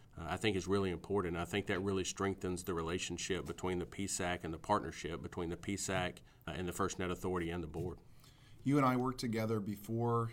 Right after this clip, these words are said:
Speaker 2: there was a FirstNet on the consultation process, and I like to describe the way we're gonna go about engaging public safety in twenty nineteen isn't altogether different than the way we engage public safety to get inputs to build the R F P, to get inputs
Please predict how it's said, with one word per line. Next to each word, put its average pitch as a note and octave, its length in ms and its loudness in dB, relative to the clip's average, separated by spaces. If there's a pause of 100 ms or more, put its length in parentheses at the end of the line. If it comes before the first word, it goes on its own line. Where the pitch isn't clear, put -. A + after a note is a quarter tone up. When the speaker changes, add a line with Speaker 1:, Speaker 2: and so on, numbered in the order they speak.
(160)
Speaker 2:
there A2+ 120 0
was A2+ 240 2
a A#2+ 60 2
FirstNet A#2 560 -2 (420)
on G#2+ 140 -4
the G2+ 80 -8
consultation A#2 680 -2
process, A2+ 720 -6 (220)
and A#2 120 -2
I D3 100 6
like - 180 2
to B2 60 -2
describe G#2 800 -4 (460)
the A2+ 140 -6
way B2 320 0
we're B2+ 180 0
gonna A#2+ 180 2
go A2 200 0
about G#2+ 280 -4
engaging G#2+ 400 -4
public G2+ 280 -8
safety G2+ 420 -8
in G2+ 280 -6
twenty G#2+ 260 -6
nineteen G#2 480 -6 (420)
isn't G#3+ 260 0
altogether C#3 420 0
different B2 320 -2
than A2 100 0
the G#2 80 0
way A2+ 160 0
we A2 140 0
engage G#2+ 420 -2
public G#2+ 220 -8
safety G#2 400 -6
to G2 260 -6 (360)
get A#2 140 0
inputs A2+ 400 2
to G#2+ 60 -10
build G2+ 240 -4
the G2+ 80 -4
R F#2+ 120 -6
F F#2 140 -12
P, B2+ 320 0
to A2 120 -2
get G#2+ 160 -2
inputs A#2 640 -4